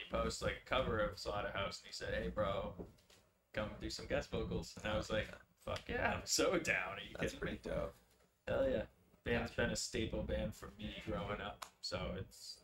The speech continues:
Speaker 1: just an honor. It's really cool.
Speaker 3: Hell yeah. So, um, this next question, I mean, if that one stumped you, this one might be a little bit harder. All right, so, but you can't pick any of the bands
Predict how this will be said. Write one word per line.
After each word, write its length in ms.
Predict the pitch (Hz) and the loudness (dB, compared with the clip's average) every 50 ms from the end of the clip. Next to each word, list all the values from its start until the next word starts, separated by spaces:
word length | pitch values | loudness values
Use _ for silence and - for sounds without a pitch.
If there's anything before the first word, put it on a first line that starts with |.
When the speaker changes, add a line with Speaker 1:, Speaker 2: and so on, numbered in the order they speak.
| - | -14
Speaker 1:
just 180 | - - - - | -10 -8 -8 -8
an 60 | 92 85 90 | -8 -6 -4
honor. 220 | 98 104 - - - - _ _ - 101 - | -2 -2 -2 -4 -6 -12 _ _ -16 -16 -16
It's 140 | - - - | -16 -12 -8
really 180 | 98 95 92 92 - | -6 -6 -6 -6 -6
cool. 180 | - 107 104 - - - - - _ - - 120 | -6 -6 -6 -6 -10 -18 -20 -20 _ -18 -10 -6
Speaker 3:
Hell 160 | 120 110 104 - | -4 -4 -4 -4
yeah. 100 | - - - - - - - - - - - - | -4 -6 -8 -12 -14 -14 -14 -14 -14 -16 -18 -18
So, 680 | - - - - - - - 175 165 160 143 - - - - _ _ _ _ _ | -18 -16 -16 -10 -6 0 2 4 4 4 2 0 -4 -8 -16 _ _ _ _ _
um, 520 | 131 139 143 143 143 143 139 135 123 117 - - | 4 4 6 6 6 4 2 2 -2 -6 -6 -6
this 180 | - - - | -6 -4 0
next 200 | 156 156 147 - | 0 0 0 0
question, 340 | - 139 127 - - - 117 | 0 0 0 0 0 -4 -4
I 40 | 120 | -2
mean, 100 | 127 123 | -2 -2
if 80 | 120 | 2
that 160 | - 151 156 135 | 2 2 4 4
one 120 | 131 123 | 2 0
stumped 360 | - - - 131 127 120 - | 0 0 0 0 0 -2 -4
you, 60 | - - | -6 -6
this 120 | - - | -6 -6
one 120 | - - - | -6 -6 -4
might 160 | - 113 - | -4 -4 -2
be 60 | 117 | -2
a 40 | 117 | -2
little 160 | 117 117 120 | 0 0 -2
bit 120 | 113 - - | -2 -4 -6
harder. 280 | - 120 113 110 - - - 117 | -4 -4 -4 -4 -6 -8 -6 -6
All 60 | 113 | -4
right, 80 | 107 - - | -4 -4 -6
so, 240 | - - - - - | -6 -6 -4 -2 2
but 240 | - 143 143 - - - - - _ _ _ - 185 170 - | 4 4 4 4 2 -2 -8 -18 _ _ _ -8 -8 -6 -4
you 60 | - - | -6 -6
can't 240 | - - 160 156 - | -2 0 0 0 2
pick 140 | 156 - | 0 0
any 200 | - 143 156 156 156 | 2 4 4 4 4
of 40 | 151 | 4
the 60 | 139 127 | 2 2
bands 460 | 131 131 131 123 123 120 117 - | 2 2 2 2 0 -4 -4 -6